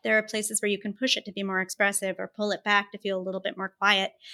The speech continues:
And it's in that balance that you start to find the things that are both appropriate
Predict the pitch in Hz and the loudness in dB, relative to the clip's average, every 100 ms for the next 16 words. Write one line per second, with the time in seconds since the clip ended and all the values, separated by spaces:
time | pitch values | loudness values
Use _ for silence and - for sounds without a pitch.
0 | - - 226 220 - 247 226 196 - 202 | -12 4 6 6 4 4 8 6 6 -2
1 | 196 190 - - 185 185 190 - 202 190 | -2 -4 -6 -10 -6 2 2 2 -4 -4
2 | 190 190 190 214 202 196 196 185 180 196 | -4 -6 -4 -2 -2 -2 -2 -2 -4 -6
3 | - 214 - - 294 254 208 202 | -6 -10 -2 2 4 6 6 4